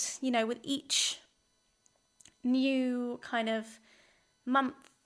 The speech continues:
and year, you kind of learn new things and notice new things about yourself. So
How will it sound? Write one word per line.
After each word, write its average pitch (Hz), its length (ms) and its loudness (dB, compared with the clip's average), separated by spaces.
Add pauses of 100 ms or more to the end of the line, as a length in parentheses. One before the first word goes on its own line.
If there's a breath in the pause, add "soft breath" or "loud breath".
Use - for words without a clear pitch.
(120)
and 226 280 2
year, 226 480 8
you 233 320 -2
kind 262 260 2
of 240 80 0
learn 247 380 6
new 233 180 0
things 226 340 -4
and 220 120 0
notice 240 340 0
new 220 120 0
things 220 240 -2
about - 260 -4
yourself. - 300 -8
So 233 360 4